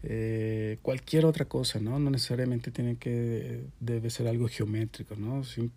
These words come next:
simplemente puede ser algo, incluso algo inmaterial, ¿no? Cómo esas cosas inmateriales las trasladas a algo material en un, en un diseño interior, ¿no? Y, eh, el último punto, el punto número cinco,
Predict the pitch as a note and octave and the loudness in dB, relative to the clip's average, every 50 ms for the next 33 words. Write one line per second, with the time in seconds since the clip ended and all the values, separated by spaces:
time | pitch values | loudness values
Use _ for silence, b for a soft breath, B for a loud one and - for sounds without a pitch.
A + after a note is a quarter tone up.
0 | - B2 - - - B2+ A#2+ C#3+ C3+ C3 B2 - - - B2 B2 A#2+ - - B2 | -10 -12 -8 -4 -2 0 2 2 2 2 2 0 -2 -2 -2 -2 -2 0 0 -2
1 | C3 C3+ B B B B B B B B B - C3 A#2 A#2+ C3 B2+ A#2 A#2 B2+ | -2 -2 B B B B B B B B B -2 0 0 2 2 0 0 0 0
2 | B2+ - D#3 C#3+ D3 D3+ D3 C#3+ C3+ A#2 G#2 G#2 - A2 A2 G#2+ A2 A2 G#2+ G#2+ | 0 4 4 6 8 8 8 6 6 4 2 0 -4 -6 -4 -4 -2 -2 -2 -2
3 | A2+ A#2+ - - C3+ C3+ C3+ C3 - - - C3 A#2+ - - - B2 - B2 - | -2 -2 -2 0 0 2 2 2 0 0 -2 -2 -2 -2 -4 -4 -2 -2 -2 -2
4 | - B2+ B2 A#2+ A2 A2 - A2 A2 A2 A2+ B2 C#3+ C#3 C#3 A#2+ - - - A2 | -2 0 0 0 0 -2 -2 -2 -2 -2 0 0 -2 0 -2 -2 -2 -4 -6 -6
5 | G#2 G2+ G2+ G#2 A2+ A#2 - A2 G#2 A#2 B2 B2 A#2 G#2+ - - F#2+ G2 G2 G#2 | -4 -4 -4 -4 -4 -4 -4 -4 -4 -2 -2 -2 -2 -4 -4 -6 -6 -6 -6 -6
6 | A2+ A2+ G#2+ G#2+ A2 G#2 - - G#2 A2 A2+ G#2+ A#2 A#2 - A2 A2 A2+ A#2+ A#2 | -6 -6 -4 -6 -6 -6 -6 -8 -6 -6 -4 -4 -4 -4 -4 -4 -4 -4 -6 -6
7 | - - F2 F2 F2+ - A#2+ C#3 - b b b b b b b b b b b | -10 -10 -10 -12 -12 -14 -14 -16 -16 b b b b b b b b b b b
8 | b b b b b b b b b - - E3 D#3 D#3 D#3 D#3 - - E3 D3+ | b b b b b b b b b -4 2 6 8 8 8 8 8 8 8 10
9 | D3+ D3+ D3+ D#3 F3 E3+ G3+ F#3 F3+ E3+ - G#3 G#3 F#3+ - E3+ E3+ G#3 A#3+ - | 10 10 10 8 8 8 8 6 6 6 6 6 6 6 6 6 4 4 2 -2
10 | b b b b b b b b C#3+ C3+ B2 - - D#3 D3+ - D#3+ D#3+ D#3 D3+ | b b b b b b b b -2 -2 -2 0 2 2 4 6 6 6 6 6
11 | D3 C#3 - E3 D#3+ D#3 - - E3 F3 F3 | 6 6 6 6 6 6 6 4 4 4 2